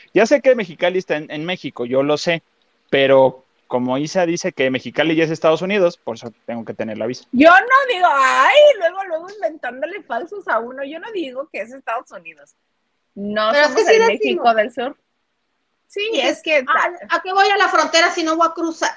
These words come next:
Speaker 3: si no tienes visa?".
Speaker 1: Exacto.
Speaker 3: Sí decimos, sí
Speaker 1: Exacto.
Speaker 3: decimos. La gente, no Isa.
Speaker 2: No, pero sí es, este,
Speaker 1: <laughs>
Speaker 2: sí es, sí es una recomendación que se hace a la gente que va a viajar a frontera. Si vas a viajar a frontera,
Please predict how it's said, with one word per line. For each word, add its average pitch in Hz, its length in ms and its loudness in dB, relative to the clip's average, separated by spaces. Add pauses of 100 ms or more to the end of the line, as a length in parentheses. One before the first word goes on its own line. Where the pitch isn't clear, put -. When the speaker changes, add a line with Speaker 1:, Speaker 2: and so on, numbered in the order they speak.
Speaker 3:
si 269 160 -6
no 269 140 -4
tienes 277 340 0
visa?". 185 240 -8
Speaker 1:
Exacto. 240 40 -12
Speaker 3:
Sí 285 120 -4
decimos, 330 360 -2 (220)
sí 220 140 0
Speaker 1:
Exacto. 294 180 6
Speaker 3:
decimos. 277 280 -6 (880)
La 262 180 2
gente, 339 480 0
no 294 160 2
Isa. 302 300 -4 (1000)
Speaker 2:
No, 269 320 4
pero 294 180 2
sí - 140 -2 (100)
es, 302 180 6
este, 269 800 -2
Speaker 1:
<laughs> 262 60 -14
Speaker 2:
sí 277 180 -4
es, 285 460 -4
sí 311 220 -12
es 349 140 -12
una 392 200 -6
recomendación 269 680 -8
que 339 120 -14
se 302 60 -18
hace 320 140 -4
a 294 40 2
la 262 100 0
gente 233 260 -8
que 240 100 -4
va 202 100 4
a 202 40 2
viajar 220 280 -2
a 311 80 -2
frontera. 190 520 -2 (420)
Si - 180 -4
vas 370 220 4
a 466 80 -6
viajar 392 240 2
a 381 80 -2
frontera, 349 400 0